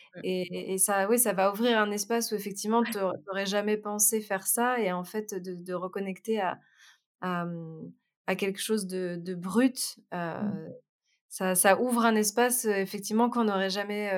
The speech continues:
Speaker 2: heu, soupçonné et,
Speaker 1: Mmh.
Speaker 2: et c'est ça qui est aussi, heu, inspirant donc heu, est-ce que justement tu peux pas, tu pourrais nous dire, heu, c'est, c'est quoi pour toi le, le féminin sauvage et comment est-ce que, heu,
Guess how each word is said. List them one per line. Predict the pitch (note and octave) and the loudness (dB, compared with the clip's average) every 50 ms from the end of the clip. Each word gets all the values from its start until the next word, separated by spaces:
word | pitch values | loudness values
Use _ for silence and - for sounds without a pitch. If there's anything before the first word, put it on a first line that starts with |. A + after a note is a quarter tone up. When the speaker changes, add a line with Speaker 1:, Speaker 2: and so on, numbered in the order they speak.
| F3+ | 0
Speaker 2:
heu, | F3+ | 2
soupçonné | F3+ - - G3 - - - G3+ F#3+ G3 A3 A#3+ B3+ B3 A#3 G3+ F#3 F3+ F3 E3+ F3 | 0 -2 -2 -2 -6 -4 -2 -2 0 2 2 2 4 2 2 2 0 0 -2 -4 -6
et, | F#3 - _ _ _ - | -8 -12 _ _ _ -4
Speaker 1:
Mmh. | G#3+ A3 - | -4 -4 -4
Speaker 2:
et | - F#3+ | -6 -10
c'est | - - _ | -10 -10 _
ça | - - G#3 | -2 -2 -2
qui | G3+ - G#3 | -2 0 -2
est | F#3+ F3+ | -2 0
aussi, | F3+ - - F#3+ G3 F#3+ | -2 -4 -6 -6 -4 -2
heu, | F#3 F3 F3 E3+ E3+ E3 E3 E3 E3 E3 E3 E3 - | -2 0 0 0 -2 -2 -4 -6 -8 -8 -10 -8 -4
inspirant | F3+ F#3 F#3 - - - A3 A3 B3 B3+ A#3+ | -4 -4 -4 -6 -2 -2 2 2 4 4 4
donc | G#3+ G3 F#3+ G3+ | 2 0 -2 -2
heu, | G3 F3+ F3 F3 - - - - _ _ | -2 -2 -2 -4 -14 -20 -20 -20 _ _
est-ce | G3 F#3+ | -6 -2
que | G3 C4+ C#4 C4+ C4 B3 | 2 4 6 6 6 4
justement | A3 A3+ A3 G#3+ - A#3+ B3 C4 | 4 2 0 0 0 0 0 0
tu | B3+ B3+ A3 | 0 -2 -2
peux | G#3+ G#3+ G#3 | -2 -2 2
pas, | A3 G#3 - - - - | 4 2 2 2 -4 -10
tu | - - | -10 -8
pourrais | _ A3+ G#3+ A3+ A3 | _ 0 0 2 2
nous | G#3+ A3 G#3+ | 2 2 0
dire, | F#3+ G#3 A#3 A#3 | 0 -2 -2 0
heu, | A3+ G#3 G3 F#3 F3 F3 - _ _ _ _ | 0 0 0 0 0 -4 -10 _ _ _ _
c'est, | - - G#3 G3 - | -8 -6 -6 -6 -4
c'est | - - - G#3 G#3 G#3 | -4 -4 -4 -4 -6 -2
quoi | - A#3 A3 G#3+ | 2 2 2 2
pour | G#3+ G3 F#3+ - | 2 -4 -10 -10
toi | - - G#3+ G3+ G3 | -8 -4 -2 -2 -2
le, | F3+ F3 F3 | -2 -4 -4
le | F3+ F#3 F#3 | -6 -6 -8
féminin | F3+ - G3 G3 G3 F#3+ F#3+ F#3+ | -8 -8 -6 -6 -6 -6 -4 -4
sauvage | F#3+ - G3+ G3 G#3 A#3 A#3 G#3+ | -4 -4 -4 0 0 0 0 0
et | G3+ - | -2 -2
comment | - A3+ G#3+ G#3+ A3 A3 A3+ | -2 -2 0 0 0 0 0
est-ce | G#3+ G#3 G3+ - - | -2 0 -2 -4 -4
que, | - G#3 | -4 -10
heu, | G3+ G3+ G3 F#3+ F#3 F3 | -6 -2 0 0 0 0